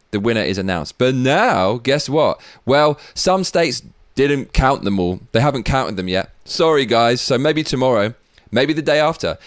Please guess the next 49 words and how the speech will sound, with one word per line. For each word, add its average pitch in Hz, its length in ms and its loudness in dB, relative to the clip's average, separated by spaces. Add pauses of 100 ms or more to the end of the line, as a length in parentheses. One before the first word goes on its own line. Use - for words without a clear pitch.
(140)
But 196 140 -10
guess 202 280 0
what? 123 300 0 (200)
When 139 120 0
it 185 140 -4
comes 180 240 -2
down 160 160 -2
to 135 80 -6
this 127 180 -2
stage 104 580 -2 (440)
in 117 160 0
the 113 160 0 (420)
election, 117 600 -2 (1300)
it 147 140 2
means 160 220 0
most 160 340 2
states 151 360 0
have 120 100 -2
been 117 180 0
won 123 180 2
and 117 80 0
lost 113 240 0
already. 98 440 0
So - 120 -2
you're 123 120 2
gonna 139 160 2
end 151 240 0
up 139 100 2
with 104 140 -4
three 151 280 0
or 147 80 2
four 107 300 0
that - 140 0
haven't 123 260 -2
been 104 160 0
won 104 160 0
or 101 100 0
lost, 95 380 -2
that - 240 -2 (200)
haven't 151 360 -2
had 135 300 -4
time 160 480 0
to - 100 -12
count 120 300 -2
the 110 60 -2
votes. 107 260 0
Sorry, 156 260 0
guys. 85 220 0
So 127 220 0